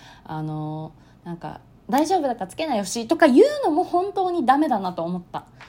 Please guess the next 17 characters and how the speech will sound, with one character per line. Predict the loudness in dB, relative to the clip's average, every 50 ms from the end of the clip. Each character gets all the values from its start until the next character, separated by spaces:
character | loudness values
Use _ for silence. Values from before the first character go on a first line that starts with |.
| -20 -20 -20 -20 -20 _ -20 -20
そ | -12 -8 -8 -8
う。 | -6 -6
で | -6 -6 -4
ね、 | -4 -6 -6 -6 -6
こ | -2 0
れ、 | 2 2 0 2
今 | 2 0 2 2
回 | 2 0
私 | 0 -2 -4 -4 -4 -4
が | -4
一 | -4 -6 -6 -4
番 | -2 0 0 0 0 -2 -2 -6
意 | -6 -4
外 | -4 -2 -2 -2
だ | -2 -4
っ | -4
た | -4 -4 -4 -4 -4